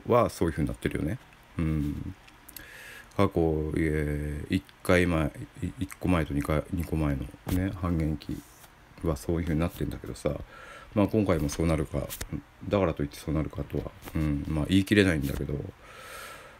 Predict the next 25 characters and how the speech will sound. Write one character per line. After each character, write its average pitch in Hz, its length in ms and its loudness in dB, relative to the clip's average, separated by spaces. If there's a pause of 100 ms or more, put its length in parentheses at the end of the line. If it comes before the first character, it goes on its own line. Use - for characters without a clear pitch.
(140)
例 101 60 4 (120)
え 98 40 6
ば 85 100 2
ビ 87 120 2
ッ - 20 2
ト - 160 -4
コ 131 120 4
イ 117 60 6
ン 92 80 8
の、 78 280 2 (220)
あ 85 120 0
の、 73 260 0 (720)
半 98 180 4
減 82 160 2
期 76 80 -4
を 69 100 -2
さ、 71 300 -2 (600)
う - 40 -4
ん、 76 320 -2
軸 87 300 2
に 76 80 2
す - 120 -6
れ 76 60 2
ば 64 120 -4
さ、 73 260 0